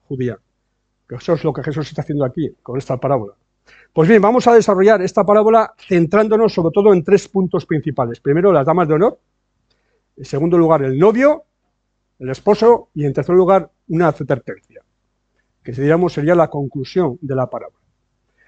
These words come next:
Entonces, las damas de honor, ¿eh? Versículos uno al cinco.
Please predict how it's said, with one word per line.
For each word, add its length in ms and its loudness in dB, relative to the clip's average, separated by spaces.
Entonces, 400 2
las 140 4
damas 240 2
de 60 2
honor, 320 -2
¿eh? 260 2
Versículos 720 0
uno 380 2
al 140 0
cinco. 420 -6